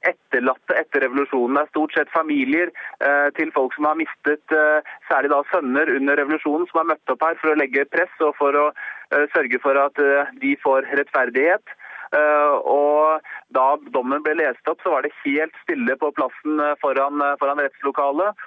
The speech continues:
Så hørte vi navnet til, eh, Hosni Mubarak bli lest opp, og i det de hørte at det ble da tjuefem års fengsel eller livstid, eh, så brøt et, eh, ville jubelscene løs, eh, foran rettslokalet.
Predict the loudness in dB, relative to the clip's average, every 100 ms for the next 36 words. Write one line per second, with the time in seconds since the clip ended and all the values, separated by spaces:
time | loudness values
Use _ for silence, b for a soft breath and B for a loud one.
0 | -8 -4 0 -2 -2 -4 -4 -2 -2 -2
1 | -2 -2 -2 -4 -2 0 -2 -4 -6 -6
2 | -4 -4 -2 -2 -2 -2 -2 -2 -2 -4
3 | -6 B B B -4 -2 -2 -2 0 -2
4 | 0 -4 -4 -6 -2 0 2 0 -2 -6
5 | -4 -4 -2 -2 -2 -6 -4 -4 -2 0
6 | -2 -2 -6 -8 -6 -4 -4 B B B
7 | B 0 0 0 -2 -2 -4 -2 -2 -2
8 | -4 -2 0 0 0 -2 -4 -6 -2 -2
9 | -2 -4 -6 -8 -4 -2 -2 -2 0 -2
10 | -4 -4 -2 -2 -2 -4 -2 -2 -2 -6
11 | -8 -2 -2 -2